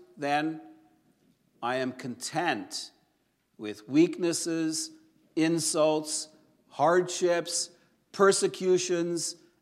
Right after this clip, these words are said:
and calamities. For when I am weak, then I am strong."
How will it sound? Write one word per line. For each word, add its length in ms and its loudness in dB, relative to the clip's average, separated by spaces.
and 220 0
calamities. 1160 0
For 880 2
when 540 2
I 400 4
am 360 -4
weak, 680 4
then 320 4
I 140 6
am 160 2
strong." 1040 4